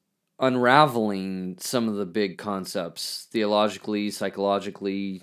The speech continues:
you know, just, just everything that kind of encompasses our humanity. And I like going to the roots and, and exploring that. <clears throat> I have a lot of fun with that, actually. Um,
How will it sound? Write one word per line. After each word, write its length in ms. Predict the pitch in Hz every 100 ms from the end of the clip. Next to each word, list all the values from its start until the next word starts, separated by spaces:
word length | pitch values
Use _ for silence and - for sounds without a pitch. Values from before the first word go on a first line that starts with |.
| -
you 100 | 110
know, 60 |
just, 400 | 98 113 123 - _ -
just 300 | 139 - _ - - _
everything 460 | - 180 180 165 156
that 120 | 127
kind 180 | 139 131
of 160 | 120
encompasses 920 | 110 110 120 113 110 - 101 98 90 -
our 120 | 101
humanity. 640 | 90 98 107 110 85 73 - _ _
And 140 | 120 120
I 40 |
like 200 | 123 123
going 240 | 127 120 110
to 60 |
the 120 | 101
roots 460 | 98 107 107 110 -
and, 260 | 104 98 - -
and 240 | 98 95
exploring 560 | 92 - 127 127 117 87
that. 200 | 85 85 _ _ -
<clears throat> 260 | - - 294 214 -
I 40 | 214
have 300 | 175 135 139
a 60 |
lot 120 | 160
of 60 | 139
fun 300 | - 143 156
with 160 | 113 -
that, 200 | 87 87
actually. 460 | 90 - 85 80 - _ _ _ _ _ _ _ _ - -
Um, 440 | 117 110 101 92